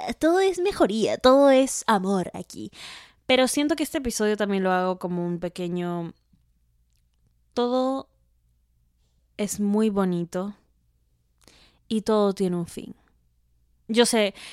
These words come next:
este podcast claramente no, no tiene un fin, pero si se dan cuenta, este podcast tiene pequeños fines adentro de él,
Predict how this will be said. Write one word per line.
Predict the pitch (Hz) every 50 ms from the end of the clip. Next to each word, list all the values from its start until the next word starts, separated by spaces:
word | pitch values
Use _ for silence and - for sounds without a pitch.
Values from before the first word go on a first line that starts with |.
| - -
este | - 285 - 370
podcast | - 349 - 339 320 -
claramente | - 302 285 277 262 269 254 269 247
no, | 214 190 165 - -
no | 226 247
tiene | - 294 269
un | 240
fin, | 196 143 175 190
pero | - 226 247
si | 240 269
se | - 294
dan | 302 330 339
cuenta, | 370 349 330 349 269
este | 262 - - 294
podcast | - 285 - - 294 277 - -
tiene | 254 233 240 240
pequeños | 233 - 202 - 202 196 196 202 196 190 - - -
fines | - - 220 214 196 175 160 151 151 151 - - - - _ _ _ - - _ _ _ _ _ _ -
adentro | 196 196 190 185 196 196 202 196 185 202 196 190
de | 180 175 165 165 165 165
él, | 160 - -